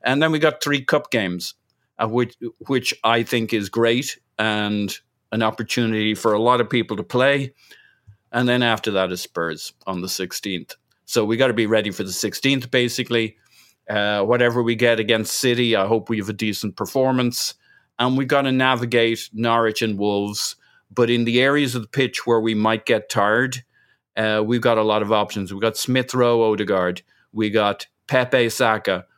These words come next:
We got, uh, Martinelli and maybe Smith Rowe out on the left. He can't be in two places at the one time, but actually that boy probably can. So we got, we got options, we got players.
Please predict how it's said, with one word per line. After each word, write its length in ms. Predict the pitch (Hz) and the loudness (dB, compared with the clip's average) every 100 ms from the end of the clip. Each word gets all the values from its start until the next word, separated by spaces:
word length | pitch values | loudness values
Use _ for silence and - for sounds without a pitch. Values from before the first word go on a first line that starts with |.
| _ | _
We 140 | 110 110 | -4 0
got, 380 | 110 104 98 - _ _ _ _ _ _ _ - - | 2 0 -2 -10 _ _ _ _ _ _ _ -14 -6
uh, 320 | 107 98 90 | -2 0 0
Martinelli 840 | 101 131 127 131 123 117 113 107 _ _ _ _ - | 2 2 2 2 2 2 0 -2 _ _ _ _ -2
and 120 | 117 | 0
maybe 220 | 120 110 | 2 0
Smith 420 | - 127 120 - | -2 0 0 0
Rowe 260 | 120 107 104 | 2 2 2
out 140 | 101 | 2
on 160 | 101 98 | 0 0
the 80 | 101 | 0
left. 380 | 98 95 - | 0 0 -2
He 60 | - | -14
can't 260 | - 92 87 | -8 -8 -6
be 80 | 92 | -6
in 80 | 92 | -6
two 140 | - | -6
places 360 | 95 107 95 98 | -2 -2 -4 -8
at 60 | |
the 60 | 104 | -4
one 200 | 110 104 | -2 0
time, 340 | 127 147 156 - - - _ _ _ - | 0 0 -2 -8 -20 -20 _ _ _ -4
but 140 | 104 | 0
actually 320 | 104 98 - | 0 -2 -6
that 200 | 92 92 - | -6 -4 -2
boy 180 | 98 | -2
probably 280 | 98 104 101 | -2 -4 -4
can. 340 | - 117 104 - - - | -2 0 -2 -6 -18 -4
So 120 | 135 | -2
we 120 | 131 | 2
got, 220 | 151 151 - - _ | 2 0 -4 -20 _
we 180 | 131 135 | -2 0
got 200 | 147 170 | 2 4
options, 560 | 131 113 - 113 107 101 | 4 2 -2 -2 -2 -4
we 120 | 107 | 0
got 240 | 127 123 | 0 0
players. 640 | 117 113 110 107 101 - | 0 2 2 2 -2 -6